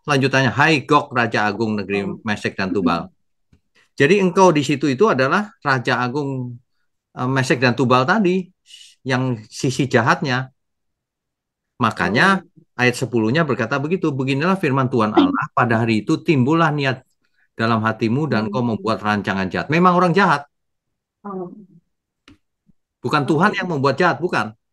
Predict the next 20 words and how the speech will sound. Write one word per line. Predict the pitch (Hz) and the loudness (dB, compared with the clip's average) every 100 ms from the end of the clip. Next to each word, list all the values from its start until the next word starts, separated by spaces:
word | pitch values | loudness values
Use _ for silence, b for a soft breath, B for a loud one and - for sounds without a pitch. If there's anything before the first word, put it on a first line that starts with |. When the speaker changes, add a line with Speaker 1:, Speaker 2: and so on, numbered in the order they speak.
| _ _ _ _ _ _ _ _ _ _ _ _ - | _ _ _ _ _ _ _ _ _ _ _ _ -12
Speaker 1:
Gitu. | 87 - | -10 -8
Speaker 2:
Ya, | 208 | -10
Pak, | - - | -10 -12
ngerti. | 202 - 185 - _ _ | -14 -14 -16 -18 _ _
Tapi | 240 320 330 | -8 0 4
kalau | 330 330 | 6 6
itu | 320 320 | 4 2
timbul | 311 302 311 277 | 0 0 0 2
dalam | 277 285 285 269 | 2 2 2 2
diri | 285 | 0
kita | 277 285 294 | -4 -4 -2
sendiri | 262 294 349 | 2 2 2
gimana, | 247 214 208 185 | 2 -2 -4 -6
Pak? | - - _ _ _ _ _ _ _ _ - _ _ _ _ _ _ _ _ - | -10 -16 _ _ _ _ _ _ _ _ -20 _ _ _ _ _ _ _ _ 0
Speaker 1:
Loh, | 113 - - | 0 0 -6
itu | 117 156 | -2 0
cerita | 135 123 117 | 0 2 2
lain. | 107 143 123 113 113 | 2 2 0 0 -2
Kalau | 104 101 | -6 -6
kita | 104 | -6